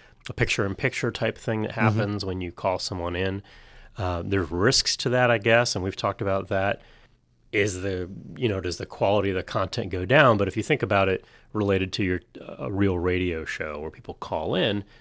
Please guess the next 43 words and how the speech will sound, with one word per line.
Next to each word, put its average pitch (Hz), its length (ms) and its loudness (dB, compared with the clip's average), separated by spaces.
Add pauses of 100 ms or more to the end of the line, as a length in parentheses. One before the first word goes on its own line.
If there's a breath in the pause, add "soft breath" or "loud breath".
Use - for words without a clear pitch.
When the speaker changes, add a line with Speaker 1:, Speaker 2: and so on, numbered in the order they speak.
Speaker 1:
they - 80 2
have 151 80 6
the 123 60 2
same - 200 -4
problems. - 480 -8
Speaker 2:
Mm-hmm. 107 320 -2
Speaker 1:
Um, 85 280 -4
but, 95 160 -2
Speaker 2:
Yeah. 139 160 0 (160)
Speaker 1:
but 113 100 0
that 131 300 4
format 113 440 4
and 101 120 0
that 98 100 -4
medium, 98 380 -2
or 95 80 -4
that 90 100 -2
approach - 420 -2
anyway, 82 280 -6
has 80 160 -10
worked 85 400 -6 (600 soft breath)
for - 180 -6
them. 95 380 2 (380 soft breath)
Do 107 80 -6
you 87 80 -2
think - 320 -2
that 92 480 0
is 104 140 -2
something 90 480 -2
that 85 320 -4 (640)
you 90 160 -4
would 104 240 8
do? 107 300 4
And 104 100 2
if - 140 -8
not, 98 340 -4 (280)
why 90 180 -8
not? 104 220 -8 (1080 loud breath)
Speaker 2:
That's - 180 4
a 226 40 0
good 220 200 2
question. 113 540 2
I, 139 140 -4